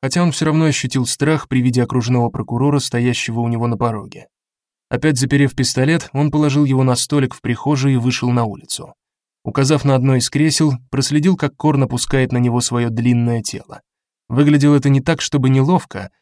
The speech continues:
хотя всё равно почему-то создавалось впечатление, словно стулья и кресла были чем-то чуждым Корну. Как будто его рост и фигура не подходили большинству обыденных вещей.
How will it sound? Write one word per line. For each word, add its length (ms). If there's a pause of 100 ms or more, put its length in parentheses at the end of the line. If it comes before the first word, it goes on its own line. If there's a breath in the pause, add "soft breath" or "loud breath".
(160)
хотя 180
всё 160
равно 220
почему-то 400
создавалось 480
впечатление, 680
словно 320
стулья 460
и 40
кресла 500 (200 loud breath)
были 240
чем-то 340
чуждым 480
Корну. 460 (680)
Как 160
будто 280
его 200
рост 300
и 40
фигура 400
не 140
подходили 460
большинству 680
обыденных 560
вещей. 520